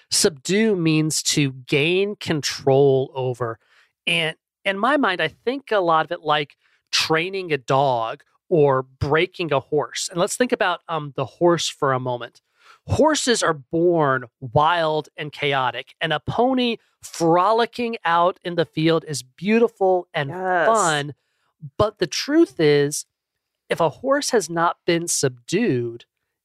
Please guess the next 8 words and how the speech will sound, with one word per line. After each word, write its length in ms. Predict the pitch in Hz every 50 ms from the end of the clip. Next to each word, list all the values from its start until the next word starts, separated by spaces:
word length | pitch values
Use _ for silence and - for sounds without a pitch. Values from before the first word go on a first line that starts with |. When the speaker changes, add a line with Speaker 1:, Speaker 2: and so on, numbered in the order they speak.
| _ _ -
Speaker 1:
it 180 | 202 220 _
becomes 520 | - 208 - - - - 226 233 196 127 -
dangerous. 540 | - 127 165 233 247 208 - 104 - -
Those 220 | - 277 320 320 -
things 240 | - 339 320 190 202
Speaker 2:
Mm-hmm. 100 | 170 147
Speaker 1:
are 60 | 139
huge. 880 | - - - - - 165 156 156 160 180 220 269 294 311 - -